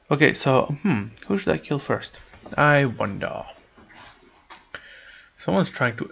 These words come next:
oh, di-, did that dude ju-, oh, no, did that dude just egg that other one off? Wow. Wait,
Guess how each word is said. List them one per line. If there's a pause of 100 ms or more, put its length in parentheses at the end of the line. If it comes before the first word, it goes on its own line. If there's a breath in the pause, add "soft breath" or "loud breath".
(140)
oh, (180)
di-,
did
that
dude
ju-,
oh,
no,
did
that
dude
just
egg
that
other
one
off? (1500 loud breath)
Wow. (1300 soft breath)
Wait,